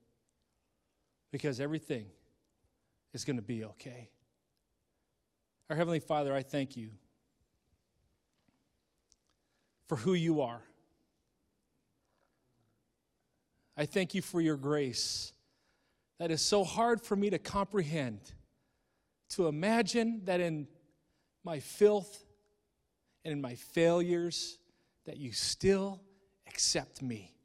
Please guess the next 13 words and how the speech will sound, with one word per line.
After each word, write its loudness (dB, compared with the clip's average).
And -4
that -6
you 0
still 0
give 2
to 0
me -2
good 6
gifts 2
and 0
a 2
good 4
life. 0